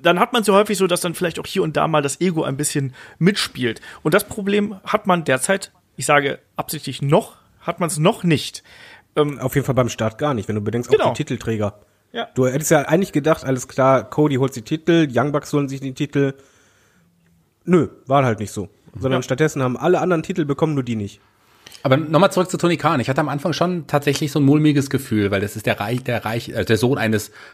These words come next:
Speaker 3: reichen Clans, quasi sein Vater, Shahid Khan, ja, der, der Multimilliardär, ähm, kauft seinem Sohn erstmal, ja, gut, er, äh, er hat den Football, also die, die Jacksonville, äh, Jaguars, da ist ja auch ein Tony Khan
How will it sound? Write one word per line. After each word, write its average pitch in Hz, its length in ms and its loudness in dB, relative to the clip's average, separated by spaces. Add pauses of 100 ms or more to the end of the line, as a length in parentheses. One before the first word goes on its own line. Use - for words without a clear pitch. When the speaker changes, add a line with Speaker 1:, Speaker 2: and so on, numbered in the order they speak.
(120)
Speaker 3:
reichen 107 360 0
Clans, 117 480 0
quasi 113 180 0
sein 107 140 -2
Vater, 123 360 0
Shahid 113 240 -4
Khan, 110 240 -2
ja, 107 80 0
der, 101 240 -4 (320)
der 113 160 0
Multimilliardär, 110 1120 2
ähm, 101 420 -6
kauft - 280 0
seinem 120 200 2
Sohn 117 220 -2
erstmal, 110 480 -2 (360)
ja, 107 140 -4
gut, 113 320 -4
er, 123 140 -8 (200)
äh, 110 280 0
er 110 100 -2
hat 131 220 -2
den 120 80 -2
Football, 135 540 4
also 101 220 2
die, 110 240 -4
die 101 300 -2
Jacksonville, 107 580 2
äh, 101 240 -2
Jaguars, 139 600 2
da 117 80 0
ist 110 160 -2
ja 170 100 0
auch 113 220 2
ein 98 260 0
Tony 95 240 -2
Khan 92 460 -2